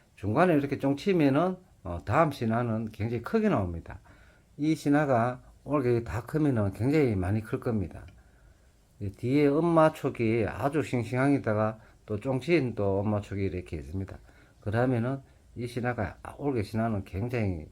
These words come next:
어, 크게 나올 걸로 그렇게 생각됩니다. 뿌리는 전체적으로, 어, 괜찮습니다.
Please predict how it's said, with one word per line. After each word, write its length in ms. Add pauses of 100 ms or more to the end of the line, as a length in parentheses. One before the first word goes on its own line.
(100)
어, 320
크게 260
나올 300
걸로 220
그렇게 200
생각됩니다. 560 (760)
뿌리는 540
전체적으로, 920
어, 440 (340)
괜찮습니다. 720